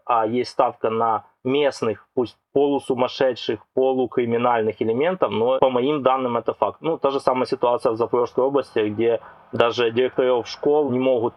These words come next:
набрать, украинские директора отказываются работать, российских не завезли, и как будет организован образовательный процесс, пока не ясно.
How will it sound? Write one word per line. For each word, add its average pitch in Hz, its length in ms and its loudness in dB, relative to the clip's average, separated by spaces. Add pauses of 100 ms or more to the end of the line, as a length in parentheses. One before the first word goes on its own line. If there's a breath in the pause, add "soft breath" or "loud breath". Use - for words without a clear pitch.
набрать, 127 480 0 (280)
украинские 113 640 -2
директора 110 480 0
отказываются 160 540 -2
работать, 131 520 0
российских 107 640 -6
не 131 180 -2
завезли, 127 560 0
и 107 640 0
как 113 180 0
будет 110 360 -2
организован 117 800 0
образовательный 123 600 0
процесс, 117 500 -2 (180)
пока 120 220 0
не 117 160 -2
ясно. 95 360 -4